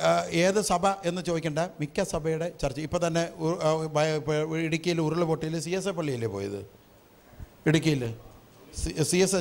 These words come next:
ചർച്ചാണ് പോയത്. ഓക്കെ, അങ്ങനെ എല്ലാ സഭകളും, ആ, ക്കും വ്യത്യാസം വരും. യേശു വ്യക്തമായി പറയുന്നു, ഭൂമി ഉലുക്കത്തിൽ പള്ളികൾ തകരും, കാറ്റിൽ ഏതോ പള്ളികൾ തകരുന്നുണ്ട്, അതുപോലെ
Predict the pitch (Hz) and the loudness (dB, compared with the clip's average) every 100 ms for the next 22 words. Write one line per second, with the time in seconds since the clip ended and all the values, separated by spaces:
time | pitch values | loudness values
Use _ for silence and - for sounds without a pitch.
0 | 160 139 - 95 87 87 - - - 156 | -2 -6 -6 -6 -6 -8 -12 -20 -4 -2
1 | 143 82 - - - - - - 180 226 | 0 -4 -12 -20 -20 -20 -14 -2 2 4
2 | 208 190 220 240 233 185 175 175 175 - | 4 4 4 2 2 -2 0 -4 -4 -10
3 | - 143 147 - 175 165 139 135 135 - | -2 0 0 0 -4 -4 -6 -2 -2 -4
4 | 92 - - - - - - - - - | -8 -12 -18 -20 -20 -20 -20 -20 -20 -20
5 | - - - - - - - - - 156 | -20 -20 -20 -20 -20 -20 -20 -20 0 4
6 | 147 175 147 151 - - 185 151 127 120 | 6 6 4 2 0 4 6 6 4 2
7 | - 95 90 85 85 - - - - - | 0 -2 -2 -6 -10 -16 -20 -20 -20 -6
8 | - 147 143 139 127 127 - 117 110 107 | 2 4 6 6 6 2 2 2 2 0
9 | 107 - 104 104 92 87 - 82 82 82 | -2 0 0 0 0 -2 -2 -6 -6 -12
10 | - - - - - - - - - - | -16 -20 -20 -20 -20 -20 -20 -20 -20 -20
11 | - - - - 143 160 175 - 117 107 | -20 -20 -4 4 6 6 6 6 6 2
12 | - - 120 131 123 - 107 104 101 95 | -6 2 4 6 4 4 2 2 0 0
13 | 92 82 85 82 80 - - - - - | -2 -2 -4 -6 -8 -12 -18 -20 -20 -20
14 | - - - - - - - - 139 123 | -20 -20 -20 -20 -20 -20 0 4 6 8
15 | 120 | 6